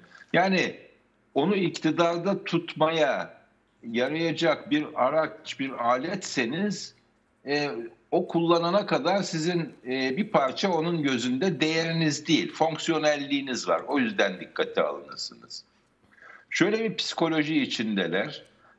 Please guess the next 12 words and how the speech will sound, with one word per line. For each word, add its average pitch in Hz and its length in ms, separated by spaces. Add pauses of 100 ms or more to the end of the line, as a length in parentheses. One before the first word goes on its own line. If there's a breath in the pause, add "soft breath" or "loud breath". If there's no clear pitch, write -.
(140)
E, 117 220 (240)
şu 156 200
son 175 320
günlerde 165 540
biraz, 156 440
e, 120 360 (1120)
Clubhouse'da 147 760
falan 143 440
da 110 120
bu 117 120
tartışmalar 120 920
dönüyor. 92 480